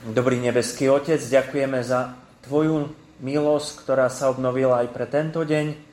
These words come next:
a ktorá nás predchádza. A ďakujeme za to, že aj v našich, a, slabostiach a v pádoch, a, Ty nás predchádzaš a Ty nás pozdvihuješ, posilňuješ. A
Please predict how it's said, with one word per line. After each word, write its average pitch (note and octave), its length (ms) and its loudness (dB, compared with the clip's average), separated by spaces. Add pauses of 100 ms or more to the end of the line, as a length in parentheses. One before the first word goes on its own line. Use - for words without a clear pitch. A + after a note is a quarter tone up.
(800)
a A2+ 160 -2
ktorá B2+ 320 2
nás B2 240 0
predchádza. D#3 960 0 (800)
A - 80 -12
ďakujeme C3+ 560 2
za B2+ 320 0
to, B2+ 160 -6
že B2+ 160 0
aj A#2+ 160 2
v A#2 60 -14 (580)
našich, B2+ 400 -6 (240)
a, A2 240 4
slabostiach D3 880 0
a A2 160 -4
v - 80 -20
pádoch, C#3 640 2
a, A#2 240 -4
Ty C3+ 160 -10
nás A#2 240 -8
predchádzaš C#3 880 -2
a G#2+ 80 -14
Ty A#2+ 240 -6
nás A2+ 160 -10
pozdvihuješ, C3+ 720 -4
posilňuješ. C3+ 760 -4 (920)
A A#2 400 2